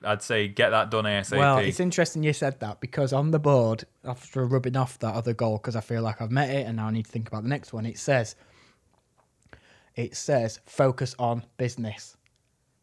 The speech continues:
Speaker 2: Like, f-, like,
Speaker 1: Mm.
Speaker 2: it's, it literally says, "Get the, get the online course online," 'cause that's almost online now and ready to go. Um, complete B T S, business.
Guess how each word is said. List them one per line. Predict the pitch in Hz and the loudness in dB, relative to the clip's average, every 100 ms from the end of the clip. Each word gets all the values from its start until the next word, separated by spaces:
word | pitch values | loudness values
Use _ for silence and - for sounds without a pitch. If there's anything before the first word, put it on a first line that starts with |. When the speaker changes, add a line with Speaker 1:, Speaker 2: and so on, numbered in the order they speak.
| _ | _
Speaker 2:
Like, | 117 110 - | -6 -6 -8
f-, | - - - | -20 -12 -2
like, | 120 104 | -2 0
Speaker 1:
Mm. | 127 | -2
Speaker 2:
it's, | 90 127 | -2 -2
it | |
literally | 143 156 143 127 | 0 -2 -2 -4
says, | 127 117 - _ - | -4 -4 -8 _ -2
"Get | 175 | 0
the, | 170 | 0
get | 170 151 | -2 -2
the | 147 160 | 2 2
online | 151 151 160 | 2 -2 -2
course | - 120 - | 0 0 0
online," | 113 110 156 | -2 0 -2
'cause | - 127 | -2 -2
that's | 127 131 | -2 0
almost | 127 120 113 120 | 2 0 -2 -4
online | 113 107 110 | -4 -2 -2
now | 110 110 | -2 -4
and | 123 | -4
ready | 113 | -4
to | 107 - | -6 -6
go. | 117 120 127 _ _ _ _ | -4 -4 -6 _ _ _ _
Um, | 127 120 120 117 117 - _ _ _ - - | -2 0 0 -2 -6 -10 _ _ _ -20 -10
complete | 131 160 165 | -2 2 2
B | 151 143 | 0 -2
T | - | 0
S, | 123 117 - - _ _ _ _ _ _ _ _ _ | 0 0 -6 -18 _ _ _ _ _ _ _ _ _
business. | 117 - 95 - - | -8 -6 -14 -14 -16